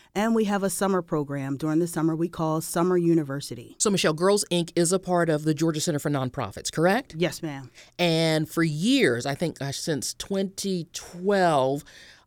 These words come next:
Speaker 2: on Georgia Gives Day, the organization has been able to raise more than thirteen million dollars for nonprofit organizations across the state of Georgia.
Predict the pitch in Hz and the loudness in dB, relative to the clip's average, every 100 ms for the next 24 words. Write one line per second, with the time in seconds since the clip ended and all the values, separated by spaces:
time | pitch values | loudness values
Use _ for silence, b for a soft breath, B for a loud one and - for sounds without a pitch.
0 | - 151 151 151 139 202 185 156 165 214 | -2 2 2 0 2 2 2 0 2 2
1 | 190 147 147 131 135 143 143 156 170 190 | 2 2 4 4 0 -4 -2 2 2 2
2 | 202 180 160 156 165 147 156 156 151 151 | 2 0 0 -2 -2 -4 -2 -2 -2 -2
3 | 151 143 147 - 156 147 135 131 - 233 | 0 0 0 0 -2 0 -2 -4 0 2
4 | - - 214 202 185 - 147 165 190 214 | 0 -2 2 2 2 0 0 2 4 2
5 | 220 202 196 175 170 135 123 139 - B | 2 0 0 0 2 0 0 -2 -6 B
6 | B - 165 165 190 214 190 160 160 - | B -2 2 4 2 0 0 -2 -2 -2
7 | 151 170 143 131 131 160 151 - 156 117 | 0 0 0 0 0 -2 -2 -4 -2 0
8 | 127 - 90 - 185 208 131 127 151 247 | 0 -4 -6 -8 0 0 0 -2 -2 0
9 | 254 131 | 2 0